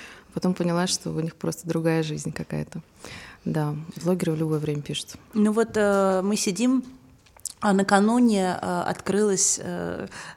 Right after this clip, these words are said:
Speaker 2: э, грандиозное Гуччи кафе на Новом Арбате. Антон Пинский и Тимати. Э, мы смотрели сторис, э, нас не позвали, я могу понять, почему.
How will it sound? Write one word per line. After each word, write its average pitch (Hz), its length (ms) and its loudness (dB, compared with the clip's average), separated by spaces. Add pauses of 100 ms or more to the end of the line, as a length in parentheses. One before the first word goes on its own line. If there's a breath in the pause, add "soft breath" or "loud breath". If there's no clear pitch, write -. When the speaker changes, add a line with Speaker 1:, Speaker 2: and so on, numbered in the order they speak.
(100)
Speaker 2:
э, - 200 -12 (200)
грандиозное 185 880 6
Гуччи 196 320 0
кафе 190 400 0
на 220 140 4
Новом 180 340 0
Арбате. 175 580 -2 (340 loud breath)
Антон 180 400 -2
Пинский 196 600 -6
и 170 320 -4
Тимати. 185 680 0 (360 loud breath)
Э, 165 300 -4
мы 185 120 0
смотрели 190 480 2
сторис, 214 580 -2
э, 165 360 -4 (260 loud breath)
нас 180 260 0
не 185 80 2
позвали, 185 460 2
я 175 140 2
могу 185 260 0
понять, 156 300 -6
почему. 214 500 -2